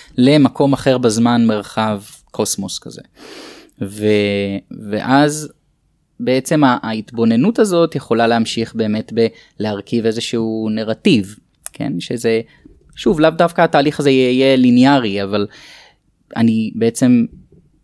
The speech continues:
כשמגיעים אליי ישר אחרי חוויה, אני בדרך כלל שואל מה היה משמעותי, מה אתה זוכר, מה את זוכרת, ואז אנחנו כמו מין לאט לאט מרצפים את הטיימליין,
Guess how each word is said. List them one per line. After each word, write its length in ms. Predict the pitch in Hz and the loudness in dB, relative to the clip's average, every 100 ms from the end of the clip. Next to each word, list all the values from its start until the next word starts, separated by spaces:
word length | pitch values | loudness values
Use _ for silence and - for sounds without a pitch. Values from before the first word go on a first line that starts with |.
| - | -14
כשמגיעים 640 | - 110 107 107 104 117 | -4 -2 0 -2 0 4
אליי 180 | 135 120 104 | 4 4 0
ישר 300 | - 143 131 | 0 0 0
אחרי 480 | - 120 123 127 131 | -2 -2 0 0 -4
חוויה, 500 | - 120 117 151 185 | -4 -2 2 4 4
אני 100 | 151 | 2
בדרך 360 | 113 123 120 - | 2 2 0 0
כלל 180 | 117 | -2
שואל 360 | 120 113 117 117 | -2 -2 0 0
מה 160 | 113 120 | 0 0
היה 200 | 113 113 | 0 -2
משמעותי, 680 | 117 - 107 104 - 180 | -4 -4 -4 -2 0 2
מה 160 | 123 113 | 4 2
אתה 180 | 113 107 | -2 -4
זוכר, 320 | 104 - 180 | -2 0 2
מה 140 | 123 | 2
את 100 | 120 | 0
זוכרת, 500 | 113 - 202 202 185 - - - _ - | -4 -2 2 2 0 -4 -20 -20 _ 0
ואז 180 | 180 247 | 2 4
אנחנו 320 | 233 - 208 | 2 -2 -2
כמו 220 | 196 208 | 2 4
מין 320 | 196 208 208 180 | 4 2 0 -4
לאט 280 | 139 151 170 | 0 0 4
לאט 180 | 175 180 | 2 2
מרצפים 960 | 185 139 123 - - - 214 214 208 - | 2 2 0 -2 -6 -2 0 2 -2 -4
את 120 | - - | -8 -6
הטיימליין, 840 | - 185 202 190 151 139 143 | -4 -2 0 2 2 4 2